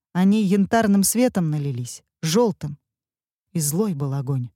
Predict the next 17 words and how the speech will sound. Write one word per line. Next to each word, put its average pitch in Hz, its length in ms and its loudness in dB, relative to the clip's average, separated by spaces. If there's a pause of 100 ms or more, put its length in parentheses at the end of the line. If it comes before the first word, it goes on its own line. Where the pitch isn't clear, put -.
(120)
в - 120 -20
том 143 160 -4
янтарном 139 580 -4
стекле". 131 480 -8 (1080)
"Аглая, 202 640 0 (200)
иметь 214 380 0
колечко?" 175 600 -4 (280)
спросила 160 600 -4
Клэр 156 420 -4
у 165 120 -2
Ани. 135 360 -2 (460)
Серебро, 240 640 -2 (540)
"Колечко". 233 560 -6 (920)
"Какое 247 420 -2
колечко, 196 520 -4
ваша 175 280 -4
милость?" — 151 500 -6